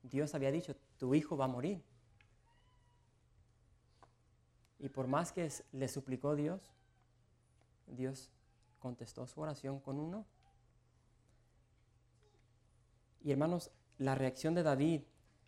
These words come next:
nos confirma que una vez más el corazón de David está una vez más apegado al de Dios.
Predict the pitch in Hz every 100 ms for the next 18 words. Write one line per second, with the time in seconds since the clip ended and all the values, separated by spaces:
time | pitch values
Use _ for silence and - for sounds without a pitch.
0 | _ _ - 139 - 127 120 147 156 147
1 | 139 143 143 135 143 143 - - - -
2 | - - _ - - 131 - 139 123 -
3 | 156 190 139 - _ _ - - - 135
4 | 131 123 139 151 131 143 147 147 139 135
5 | 139 143 175 - - _ _ _ _ _
6 | - 123 - 127 131 156 170 160 - _
7 | _ _ _ _ _ _ - 123 123 120
8 | 120 -